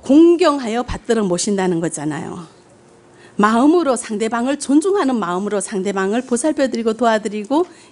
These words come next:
예. 이 섬기는 건 몸으로 섬길 수도 있지만 말로도 섬길 수 있고 마음으로도 섬길 수가 있습니다. 자, 교구 식구가 오랜만에 나왔습니다.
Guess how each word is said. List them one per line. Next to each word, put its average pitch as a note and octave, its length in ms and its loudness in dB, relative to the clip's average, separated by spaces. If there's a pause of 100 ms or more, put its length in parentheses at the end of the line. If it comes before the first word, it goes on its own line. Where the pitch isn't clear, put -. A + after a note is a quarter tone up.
예. G3+ 400 0 (680)
이 D#4+ 120 6
섬기는 F4 460 4
건 D4 180 6
몸으로 C#4 420 6
섬길 D#4 320 4
수도 - 180 -4
있지만 B3+ 400 2
말로도 A#3 400 2
섬길 D4+ 320 2
수 B3+ 140 -2
있고 D4+ 160 -6
마음으로도 C4+ 560 4
섬길 A#3 300 -2
수가 G3+ 240 -2
있습니다. F#3+ 760 2 (680)
자, G#3+ 180 2
교구 A#3+ 240 4
식구가 B3+ 640 -2
오랜만에 C4 800 2
나왔습니다. F3+ 840 -6